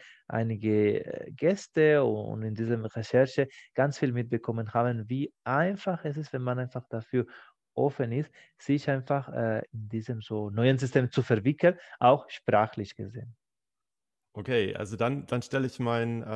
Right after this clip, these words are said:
Speaker 2: Handybetriebssystem jetzt auf Chinesisch um, Mandarin, <laughs> aber vereinfacht und schau mal, wie weit ich komme. Weil zumindest habe ich da schon die Vorkenntnisse, dass ich ungefähr weiß, wo
Speaker 1: Mhm.
Speaker 2: sich welche Funktion verbindet,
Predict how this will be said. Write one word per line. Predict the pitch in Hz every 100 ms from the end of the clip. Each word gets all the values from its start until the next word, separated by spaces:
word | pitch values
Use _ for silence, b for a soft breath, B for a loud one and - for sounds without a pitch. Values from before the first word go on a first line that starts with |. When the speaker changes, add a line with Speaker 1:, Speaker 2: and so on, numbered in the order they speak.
| 110 110 110
Speaker 2:
Handybetriebssystem | 117 117 113 120 120 - 110 113 107
jetzt | 104 110
auf | 98 -
Chinesisch | 113 110 123 98 -
um, | 98 123
Mandarin, | 117 104 110 113 147
<laughs> | - _ _ - 175 - - - - -
aber | 113 110
vereinfacht | - 120 123 143 101 107 - - _ _ _ B 123
und | 127 120
schau | 120 127
mal, | 123 113
wie | 113
weit | 101 110 110
ich | -
komme. | 127 104 85
Weil | 107 113 - b b b _
zumindest | 139 175 196 170
habe | 139
ich | 135
da | 127 147
schon | 147 135
die | 127
Vorkenntnisse, | 135 139 147 131 - 120 120
dass | 110
ich | 107 -
ungefähr | 147 151 143 123 98
weiß, | 104 120 147 - - _ _ _ _ _ _ _ _ -
wo | 117
Speaker 1:
Mhm. |
Speaker 2:
sich | 107 113
welche | 113 113 113
Funktion | 113 104 - 110
verbindet, | 110 95 98 87